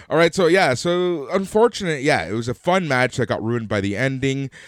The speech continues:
Um, ma-, you know, ma-, <sighs> I don't know what happened. It just, it just happens sometimes, right? Anyways, after the match, L A Knight beats up Waller. Sanga tries to cut in, but Knight laid him out with the blunt force trauma. Knight also hits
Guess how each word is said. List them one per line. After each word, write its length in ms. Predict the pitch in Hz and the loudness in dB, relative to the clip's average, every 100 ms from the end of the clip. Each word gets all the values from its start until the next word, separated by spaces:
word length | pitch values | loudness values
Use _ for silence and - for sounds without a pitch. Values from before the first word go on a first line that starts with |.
| - - - | -20 -16 -2
Um, 480 | 101 98 95 95 - | 2 2 0 -4 -4
ma-, 180 | 113 | -2
you 180 | 117 117 | 0 0
know, 140 | 95 80 - | -2 -4 -8
ma-, 140 | 110 98 - - | -8 -8 -10 -12
<sighs> 300 | - - - | -18 -20 -10
I 100 | 92 | -6
don't 100 | 82 | -4
know 80 | 78 | -4
what 140 | 76 | -4
happened. 380 | 69 69 69 73 - | -4 -8 -8 -10 -8
It 120 | 87 | -8
just, 240 | 82 - - | -8 -12 -12
it 120 | 90 | -10
just 160 | 101 92 | -10 -8
happens 360 | 76 69 78 | -8 -8 -10
sometimes, 500 | 73 76 - 73 76 | -14 -14 -14 -14 -8
right? 180 | 92 117 - - | -4 -4 -4 -6
Anyways, 280 | 175 147 - _ - | 0 0 -2 _ -6
after 240 | 151 160 | -4 -2
the 80 | 143 | -2
match, 320 | 143 147 - _ - | -2 -4 -8 _ -2
L 120 | 143 | 0
A 80 | 147 | 0
Knight 280 | 147 151 - _ | 0 -2 -4 _
beats 260 | 185 175 160 | -6 -2 -2
up 200 | 135 101 | -2 -2
Waller. 440 | 101 101 101 95 - - | -2 0 0 -2 -4 -20
Sanga 340 | - - 143 135 | -8 -2 0 0
tries 280 | 131 123 113 | 0 0 -2
to 80 | |
cut 260 | 107 101 95 | -6 -4 0
in, 160 | 110 107 | 0 0
but 160 | 87 | -2
Knight 300 | 87 107 117 | -2 -2 -4
laid 220 | 98 110 | -4 -2
him 140 | 95 95 | 0 -2
out 200 | 101 90 | -2 -2
with 100 | 95 | -4
the 100 | 82 | -6
blunt 280 | 92 90 87 | -4 -6 -6
force 260 | 82 87 | -6 -6
trauma. 560 | - 135 127 131 127 120 - - - | -6 -4 -2 0 0 -2 -6 -20 -18
Knight 300 | 104 143 143 - _ _ | -6 -2 -2 -6 _ _
also 340 | 156 170 - 107 | 2 2 2 -4
hits 600 | 90 104 80 - - | -4 -6 -8 -10 -14